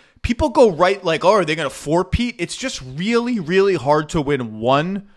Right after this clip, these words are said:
And if this is the only one they get with Jokic, that doesn't, that's not going to mean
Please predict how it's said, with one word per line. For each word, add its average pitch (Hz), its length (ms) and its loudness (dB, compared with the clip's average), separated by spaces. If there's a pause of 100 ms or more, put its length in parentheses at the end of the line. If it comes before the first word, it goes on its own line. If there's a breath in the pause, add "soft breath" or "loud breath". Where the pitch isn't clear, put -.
(640 soft breath)
And 190 120 6
if 180 140 0
this 269 200 -2
is 220 100 -6
the 247 100 -4
only 196 340 -2
one 175 260 0
they 160 120 -2
get 147 220 -2
with 143 160 -2
Jokic, 123 560 -6 (180)
that 170 160 -2
doesn't, 202 420 -4
that's 170 200 -4
not 185 200 -4
going 185 200 -4
to 160 80 -8
mean 143 480 -8